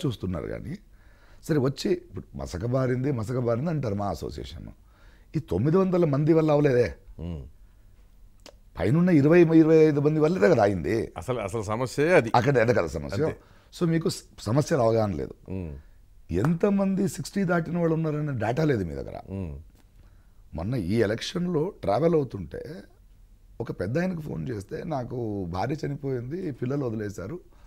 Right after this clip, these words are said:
Speaker 1: ఒక ఓల్డ్ ఏజ్ హోమ్‌లో ఉన్నారని." అది తెలియదు వీళ్ళకి.
Speaker 2: మ్మ్.
Speaker 1: పెన్షన్ ఇస్తాను అంటున్నారు.
Speaker 2: మ్మ్.
Speaker 1: ఒక ముప్పై మందికి ఇస్తున్నారు సార్. చాలా మంది ఉన్నారు.
Speaker 2: అవును.
Speaker 1: ఇవ్వడానికి డబ్బు లేదు.
Speaker 2: అవును.
Speaker 1: ఒక అసోసియేషన్‌గా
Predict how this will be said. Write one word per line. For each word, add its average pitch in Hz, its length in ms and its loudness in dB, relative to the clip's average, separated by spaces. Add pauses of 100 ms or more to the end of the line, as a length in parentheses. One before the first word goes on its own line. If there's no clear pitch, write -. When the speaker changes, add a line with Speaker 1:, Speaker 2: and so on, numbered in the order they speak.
(380)
Speaker 1:
ఒక 151 100 -4
ఓల్డ్ 185 260 4
ఏజ్ 170 140 4
హోమ్‌లో 143 240 2
ఉన్నారని." 110 440 -2
అది 139 140 2
తెలియదు 214 300 4
వీళ్ళకి. - 460 -6
Speaker 2:
మ్మ్. 82 320 -6 (1500)
Speaker 1:
పెన్షన్ 190 320 2
ఇస్తాను 156 300 -4
అంటున్నారు. 92 420 -6 (100)
Speaker 2:
మ్మ్. 87 320 -8 (640)
Speaker 1:
ఒక 160 100 -6
ముప్పై 156 280 -2
మందికి 160 260 -2
ఇస్తున్నారు 143 280 -6
సార్. 92 280 -6 (800)
చాలా 139 160 2
మంది 220 200 0
ఉన్నారు. 190 420 -2 (140)
Speaker 2:
అవును. 82 220 -6 (640)
Speaker 1:
ఇవ్వడానికి 156 460 0
డబ్బు 117 180 -4
లేదు. 92 440 -10
Speaker 2:
అవును. 92 220 -8 (540)
Speaker 1:
ఒక 156 120 0
అసోసియేషన్‌గా 151 1200 -4